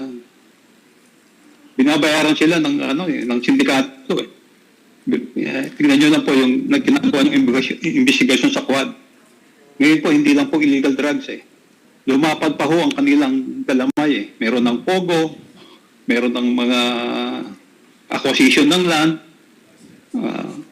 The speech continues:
dapat po ito, pag-aralan mabuti ng, ah, National Security Council sa Kanika. Baka ito po ay merong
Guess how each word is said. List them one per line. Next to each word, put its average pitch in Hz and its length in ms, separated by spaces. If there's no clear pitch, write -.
dapat 131 280
po 165 120
ito, 147 200
pag-aralan 143 480
mabuti 139 480
ng, 120 160
ah, 120 400
National 127 400
Security 131 400
Council 123 400
sa - 160
Kanika. 117 480
Baka 117 320
ito - 160
po 151 240
ay 139 160
merong 131 560